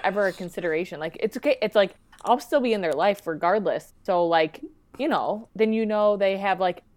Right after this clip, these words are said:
both of the sides, like, my side and my wife's side. I'm like, "Stop talking.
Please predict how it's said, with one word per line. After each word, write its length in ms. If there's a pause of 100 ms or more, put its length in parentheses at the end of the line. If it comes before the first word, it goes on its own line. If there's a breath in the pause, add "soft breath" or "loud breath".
(140)
both 340
of 100
the 140
sides, 500
like, 260
my 220
side 340
and 180
my 80
wife's 220
side. 260 (480)
I'm 80
like, 180 (840)
"Stop 420
talking. 640